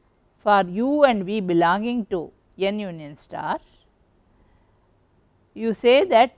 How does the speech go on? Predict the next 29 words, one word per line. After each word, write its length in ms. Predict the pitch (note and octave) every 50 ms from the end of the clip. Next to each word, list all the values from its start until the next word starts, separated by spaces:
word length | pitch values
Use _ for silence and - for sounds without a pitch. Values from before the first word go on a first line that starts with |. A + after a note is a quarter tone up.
| _ - _ _ _ _ _
U 320 | - G3 A3 A#3+ C4+ C#4+ B3
derives 460 | A#3+ B3+ B3+ B3 B3 B3+ C4 B3+ - - - - -
V 240 | F#3 G#3 A3+ A#3+ A#3+
by 240 | G3 F#3 F#3 F#3 F3+
the 120 | D#3+ E3+
application 640 | E3+ F3 - G#3+ G#3+ - A3 G#3+ G3 - G3+ F#3+
of 120 | F#3 E3+ - -
matrix. 680 | E3+ D#3 D#3+ E3+ - - D#3 D3+ - - - - - - _ _ _ _ _ _ _ _ _ _ _ _ _ _ _ _ -
If 140 | G3 F3 F3
you 80 | F#3+ F#3+
have 260 | G#3 A3+ A#3+ A#3 G3+
rules 380 | G#3 A3+ B3+ C4+ C#4 - -
R 340 | A3 E3+ E3+ F3+ F#3+ G#3+ G#3
one, 220 | G#3+ A3+ A3+ A3 G#3
R 180 | F#3 F#3+ F3
two, 180 | E3 - - G3+
R 360 | F#3 E3+ E3 E3+ F3 F3 F3
N 380 | F#3 F#3+ G3 G3 F#3 E3+ - _ _ _ _ _ _ _ _ _ _ _ _ -
in 200 | F3+ E3+ D#3+ D#3
M, 320 | D#3+ E3 D3+ C#3+ D3+ G#3+ - _ _ _ _ -
the 120 | E3+ E3+
rules 280 | F#3 G3+ A3 G#3+ - -
are 220 | F#3+ F3 F3+ E3+
in 160 | D#3+ D#3+ D#3+
this 140 | D#3 E3 -
sequence, 840 | - - F3 E3+ - - E3 D3+ D#3 F#3 - - - - - - _ _ _ _ _ _ _ _ _ _ _ _ _ _ _ _ _ _ _ _ _ _ _ _ _ _ _ _ _ _ _ _ _ _ _ _ _ _ _ _ _ _ -
and 300 | F#3+ G3+ G#3+ G#3+ G#3+ -
you 120 | G#3+ G3
have 360 | E3+ G#3 G#3+ A3 B3 B3+ -